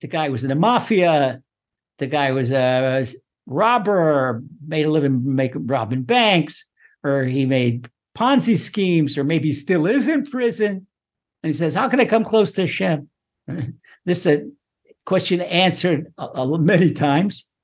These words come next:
many times, 'cause I talked quite a bit behind, behind bars. And Baruch Hashem, I used to go home every day. That, that, that you come, it's easy to get into prison. It's not so easy to leave there.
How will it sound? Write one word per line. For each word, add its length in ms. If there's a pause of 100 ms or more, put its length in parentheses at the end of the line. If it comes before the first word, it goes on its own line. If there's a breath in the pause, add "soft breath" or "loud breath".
many 260
times, 380
'cause 180
I 40 (360)
talked 340
quite 220
a 40
bit 260
behind, 520
behind 320
bars. 440 (440)
And 260
Baruch 180
Hashem, 320
I 60
used 180
to 60
go 180
home 240
every 200
day. 360
That, 260
that, 260 (200)
that 220 (260 soft breath)
you 120
come, 220
it's 220
easy 240
to 40
get 200
into 240
prison. 320
It's 100
not 140
so 140
easy 200
to 80
leave 240
there. 240